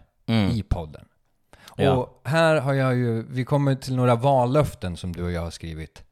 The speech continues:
Speaker 1: Mm.
Speaker 2: Vi har lagt väldigt mycket tid på att lägga de här.
Speaker 1: Ja, just det.
Speaker 2: Göra de här
Speaker 1: Det här
Speaker 2: valen.
Speaker 1: är också det sista då.
Speaker 2: Ja.
Speaker 1: Eh, den som, den som är president för podden är sista ansvarig för klippning.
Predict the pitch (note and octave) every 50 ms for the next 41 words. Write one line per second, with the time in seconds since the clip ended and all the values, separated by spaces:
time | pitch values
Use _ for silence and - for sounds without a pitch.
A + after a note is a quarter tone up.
0 | _ _ - A#2 A2 A2 A#2+ - - - A#2 B2 B2+ B2 B2 B2 B2 B2 B2 G#2
1 | A2 B2 A#2 A#2 A#2 A#2 A2 G#2 A2 - - C3+ A#2+ G#2+ G2+ - G2 F#2+ F#2+ G2+
2 | G2 G2+ G#2 G#2+ G2 F2 F2 E2 D2 D#2 _ - C#3 C#3+ E3+ G3 - - - A2+
3 | A2 A2+ A2+ G#2 F#2+ E2+ - C#3 C#3 D3 D#3 D#3+ D3+ C#3+ B2+ A#2 - - B2+ C3
4 | - - - - B2 A2+ - B2+ A2+ - - - A2+ A2 G2 F2 - - - -
5 | A#2 A#2 A2+ G#2 - _ _ _ - - G#2 G2+ G2 G2 G2 G2 G2+ G#2 A2+ B2
6 | A#2 A#2 A2+ G#2 - - B2+ A#2 A2+ A2+ A2 G#2 F2+ A2 B2 B2 A#2+ C#3 C3 B2+
7 | A#2 - B2 A2 - A2+ G#2+ A2+ A2 A2+ - A2 G2+ - A2 G2+ F#2 F#2 G#2 G#2+
8 | G#2+ G2+ - - - - _ _ _ _ _ - G#2+ G2+ G#2 G2+ G2 - - -
9 | - B2 - - - - G2 G#2 G#2+ G2+ - - G2 G2 F#2 - - F2+ - -
10 | G#2+ - - - G#2+ G#2+ G#2+ - -